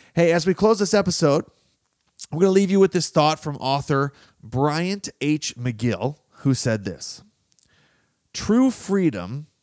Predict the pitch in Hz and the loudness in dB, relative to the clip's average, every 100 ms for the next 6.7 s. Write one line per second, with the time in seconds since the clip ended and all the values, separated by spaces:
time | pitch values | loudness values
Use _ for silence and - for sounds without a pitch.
0 | _ - 127 127 147 143 123 131 - 220 | _ -6 -4 2 2 2 -2 -6 -8 -8
1 | 240 220 175 196 170 185 180 147 - - | -4 -4 -2 -2 -2 2 0 0 -4 -2
2 | 135 175 - - 220 233 160 120 120 - | -2 -2 -8 -12 -10 -6 -6 -6 -6 -6
3 | 120 123 - - _ _ 117 127 151 147 | -6 -8 -12 -18 _ _ -4 -2 -2 -6
4 | 139 170 269 262 147 120 123 - _ _ | -6 -6 -6 -6 -4 -4 -4 -10 _ _
5 | _ _ - 135 120 143 160 131 135 123 | _ _ -2 -2 0 0 0 0 -4 -4
6 | 107 - - 247 240 247 240 | -8 -10 -10 -4 -2 -2 -6